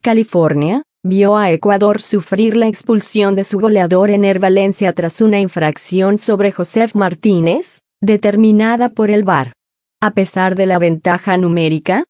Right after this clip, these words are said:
Venezuela tuvo dificultades para capitalizar sus oportunidades en la primera mitad,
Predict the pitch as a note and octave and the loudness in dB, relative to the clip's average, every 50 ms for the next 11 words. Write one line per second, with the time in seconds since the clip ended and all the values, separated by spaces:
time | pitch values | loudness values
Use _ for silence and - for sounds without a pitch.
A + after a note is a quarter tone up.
0 | _ _ - G3+ G#3+ G#3+ G3+ F#3+ F3 - - G#3+ G#3+ A#3 B3+ B3+ B3 A#3+ B3+ B3+ | _ _ -2 0 2 2 2 2 0 0 0 0 2 2 2 2 2 2 2 2
1 | A3 A#3 A3+ F#3+ G3 - G3 F#3 - E3+ E3 D#3 - - F#3+ F#3+ F#3 G#3 G#3+ - | 2 2 2 0 0 -2 -4 -6 -4 -4 -6 -4 -2 0 0 0 0 -2 -2 -4
2 | - G#3 F#3+ F#3+ F#3+ - F3+ E3 - D#3 D#3 - E3 D#3 D#3+ D#3+ D#3 - - F3+ | -2 -2 -2 -2 -2 -2 -4 -4 -4 -4 -4 -2 -2 -2 -2 -2 -4 -4 -2 -2
3 | F#3 F#3+ - G#3+ G3 - G#3 F3+ - F3 E3 D#3+ - E3+ E3 E3 E3 E3 F3+ F#3 | -2 -2 -2 -4 -4 -4 -4 -4 -2 -4 -4 -2 -2 -2 -2 -2 0 0 0 0
4 | F#3+ F#3+ G3 G3 - G#3+ F#3 F3+ F3 D#3+ - - F#3+ F#3+ F#3+ G3 G3 G3 G3+ F#3+ | 2 0 0 -2 -2 0 0 0 0 -2 -2 -2 -2 0 2 2 2 2 2 0
5 | F3+ E3 D#3 D3 - F3 E3 F3 C4+ | 0 -2 -2 -2 -2 -2 -2 -2 -2